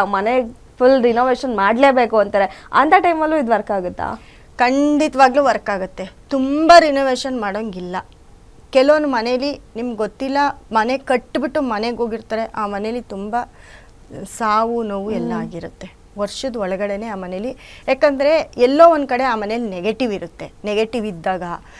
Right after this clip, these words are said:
Speaker 2: ಅಥವಾ ಇವಾಗ ವಾಸ್ತು ಎಲ್ಲ ಚೆನ್ನಾಗಿರುತ್ತೆ, ಎಲ್ಲೋ ನೆಗೆಟಿವ್, ಎಲ್ಲ ರೋಡ್ ಕೂತು ಗೊತ್ತಲ್ವಾ,
Speaker 1: ಹ್ಮ್.
Speaker 2: ಎದುರುಗಡೆ
Speaker 1: ಹ್ಮ್, ಹ್ಮ್.
Speaker 2: ರೋಡು, ಮನೆ ಕಟ್ಕೊಂಡಿರ್ತಾರೆ,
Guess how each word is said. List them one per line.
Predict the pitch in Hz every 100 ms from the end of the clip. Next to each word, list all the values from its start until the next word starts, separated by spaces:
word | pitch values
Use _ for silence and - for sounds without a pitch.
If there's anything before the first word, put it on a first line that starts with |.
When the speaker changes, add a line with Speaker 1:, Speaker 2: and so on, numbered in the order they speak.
| - -
Speaker 2:
ಅಥವಾ | 208 233 -
ಇವಾಗ | 262 269 254
ವಾಸ್ತು | 233 262 277
ಎಲ್ಲ | 247 254 311
ಚೆನ್ನಾಗಿರುತ್ತೆ, | 277 233 240 226 220 185
ಎಲ್ಲೋ | - 226 240
ನೆಗೆಟಿವ್, | 226 196 208 190 175 -
ಎಲ್ಲ | 247
ರೋಡ್ | 220 233 240
ಕೂತು | 247 233 208 - - -
ಗೊತ್ತಲ್ವಾ, | 220 226 233 214
Speaker 1:
ಹ್ಮ್. | -
Speaker 2:
ಎದುರುಗಡೆ | 220 214 226 220
Speaker 1:
ಹ್ಮ್, | 220 202
ಹ್ಮ್. | 202
Speaker 2:
ರೋಡು, | 190
ಮನೆ | 220 226
ಕಟ್ಕೊಂಡಿರ್ತಾರೆ, | 226 208 220 208 196 202 202 -